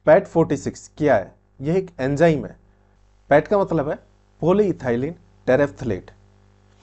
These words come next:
देखो, जो प्लास्टिक की बोतलें बनती हैं, जिससे प्लास्टिक का पॉल्यूशन काफ़ी बढ़ रहा है, वे पैट से बनती है।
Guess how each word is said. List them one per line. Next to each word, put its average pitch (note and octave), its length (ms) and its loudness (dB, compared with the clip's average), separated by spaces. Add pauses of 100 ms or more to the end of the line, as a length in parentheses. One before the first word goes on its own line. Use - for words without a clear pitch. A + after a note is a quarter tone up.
(1700)
देखो, E3+ 180 4
जो G3 120 4
प्लास्टिक F3+ 460 2
की - 80 -2
बोतलें E3 360 2
बनती C3+ 320 -2
हैं, F#2 140 -12 (440)
जिससे C#3+ 400 0 (260)
प्लास्टिक C3+ 340 2
का D#3+ 80 0
पॉल्यूशन D3+ 380 -2
काफ़ी C#3+ 220 -2
बढ़ B2+ 220 0
रहा C3 160 -2
है, A#2+ 140 -6 (460)
वे D#3 160 -2
पैट D#3 300 2
से F3 120 -2
बनती A#2+ 340 -4
है। F#2+ 120 -10